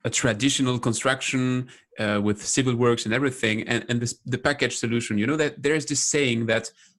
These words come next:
water decides at the end of the day. So one would imagine that if you do everything non-standard and customized, and then you have exactly what you said, a different quality of water than the one you expected, with the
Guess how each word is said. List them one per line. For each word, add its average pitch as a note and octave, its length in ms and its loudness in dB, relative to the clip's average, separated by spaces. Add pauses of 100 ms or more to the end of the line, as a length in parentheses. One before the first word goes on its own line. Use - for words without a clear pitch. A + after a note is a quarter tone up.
(140)
water C#3 420 2
decides A#2+ 760 0
at G#2+ 120 -2
the A#2 80 2
end A2 100 2
of G2+ 100 -2
the A2+ 60 -2
day. G#2 340 2 (320)
So - 160 0
one C3 360 2
would A#2+ 180 2
imagine C3 500 2
that A2+ 240 2
if A#2 200 -2
you B2 60 2
do B2+ 200 2
everything A#2 600 0
non-standard A2+ 840 2
and G#3 160 0
customized, A#2 680 2
and G#2+ 160 0
then A#2 240 2 (220)
you A2 80 2
have B2 320 0 (100)
exactly B2 400 2
what A2 200 0
you - 40 -4
said, B2+ 320 4
a A#2+ 60 -2
different B2 480 0
quality C3 340 2
of A2 140 2
water A#2+ 260 4
than G#2 140 2
the G#2 80 4
one G#2+ 180 2
you G2 100 2
expected, D3+ 600 2 (640)
with C#3 240 4
the A#2+ 240 2